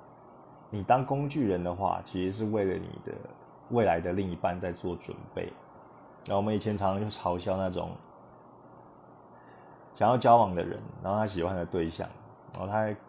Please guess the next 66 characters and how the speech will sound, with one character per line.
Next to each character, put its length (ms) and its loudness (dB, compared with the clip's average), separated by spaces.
以 140 -2
为 140 2
对 180 2
方 180 -2
也 60 -2
有 80 -2
对 160 -2
自 100 -4
己 140 -4
也 280 -6
有 80 -10
好 260 -4
感， 260 -6
结 140 -4
果 60 0
跟 220 -4
好 140 -8
朋 140 -4
友 80 -2
聊 240 2
起 160 -6
来 100 -2
之 100 -4
后 160 -2
呢， 140 -10
殊 180 -4
不 140 0
知 220 -4
自 120 -6
己 280 -2
只 160 -8
是 180 -4
个 220 -4
工 260 -2
具 240 -2
人， 140 -6
然 80 -4
后 80 -4
在 140 2
需 240 0
要 160 8
的 80 2
时 80 -2
候 80 2
才 200 -2
会 120 0
被 160 -4
他 360 -4
call 200 4
out， 240 10
帮 160 2
他 80 4
修 200 4
电 220 2
脑 120 2
啊， 220 4
帮 180 2
他 380 2
就 180 -2
搬 240 4
东 180 -2
西 260 -2
啊 280 2
等 200 -4
等 260 -6
的。 100 -10